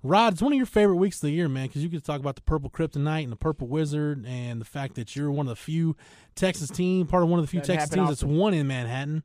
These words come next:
Speaker 2: Don't happen often, man.
Speaker 1: Um, but Texas admittedly has played K-State much better in Austin than in Manhattan.
Speaker 2: This is true.
Speaker 1: Won the last two meetings, one in twenty thirteen, one in twenty fifteen. And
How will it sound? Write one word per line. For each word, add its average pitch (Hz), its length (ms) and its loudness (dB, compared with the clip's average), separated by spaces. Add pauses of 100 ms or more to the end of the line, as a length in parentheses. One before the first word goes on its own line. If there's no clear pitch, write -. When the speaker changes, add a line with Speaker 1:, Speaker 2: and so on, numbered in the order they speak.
Speaker 2:
Don't 135 200 -12
happen 135 260 -10
often, 131 300 -16
man. 202 100 0
Speaker 1:
Um, 196 260 4
but 202 280 2
Texas 247 520 2
admittedly 175 840 6
has 147 260 0
played 180 320 2
K-State 175 460 -2
much 147 340 -4
better 151 400 -2
in 165 160 -8 (100)
Austin 135 540 -8 (480)
than 123 260 -4
in 151 140 0
Manhattan. 156 520 -6 (140)
Speaker 2:
This 185 120 -14
is - 40 -20
true. 143 160 -10
Speaker 1:
Won 127 220 -2
the 165 80 0
last 160 300 -2
two 160 160 -2
meetings, 160 320 0
one 135 160 -2
in 117 60 -6
twenty 110 220 -10
thirteen, 170 600 -6
one 113 120 -6
in 107 60 -6
twenty 107 240 -10
fifteen. - 560 -6 (760)
And 170 600 2